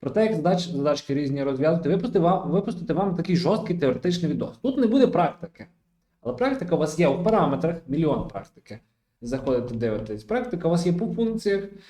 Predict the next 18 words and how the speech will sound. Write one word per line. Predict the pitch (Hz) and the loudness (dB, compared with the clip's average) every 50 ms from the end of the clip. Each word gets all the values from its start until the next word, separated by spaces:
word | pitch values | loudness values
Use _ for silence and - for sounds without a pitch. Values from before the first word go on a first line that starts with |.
| - _ _ - | -20 _ _ -8
і | 185 220 240 247 220 | -4 -2 -2 -2 -2
там | 226 - - - 208 214 | -4 -6 -6 -4 -2 0
ви | 196 180 | 2 4
можете | 170 175 185 175 170 - | 4 4 4 2 0 -2
практикуватись. | - - - - - - - 123 113 107 113 - - - | -4 -6 -8 -10 -10 -10 -6 -4 -4 -4 -4 -6 -8 -10
А | 135 | -12
тут | - - 262 285 285 262 - - - - | -6 -2 0 2 2 2 0 -2 -4 -6
вам | 151 185 220 226 - | -4 -2 -2 -2 0
теоретична | - 180 165 165 175 208 233 - - 190 170 | 2 2 2 2 2 2 0 0 0 -2 -2
файна | - 202 208 214 208 214 202 | 0 0 0 0 0 -2 -2
база | 185 170 175 156 123 - - 110 | 0 2 2 2 2 0 -4 -6
для | 107 107 107 | -8 -8 -10
того, | - - 170 180 170 170 | -6 -2 0 2 2 2
щоб | 170 - 135 117 | 2 0 -2 0
ви | 135 165 170 165 156 | 0 0 0 0 -2
могли | 151 151 147 - - 151 190 190 180 151 - - | -4 -6 -6 -4 -4 0 0 2 2 2 0 0
не | 185 - | -2 -2
просто | 156 - 131 123 120 127 - - - 196 220 233 226 | -2 -2 -2 -2 -2 -2 -4 -6 -6 -4 -4 -4 -6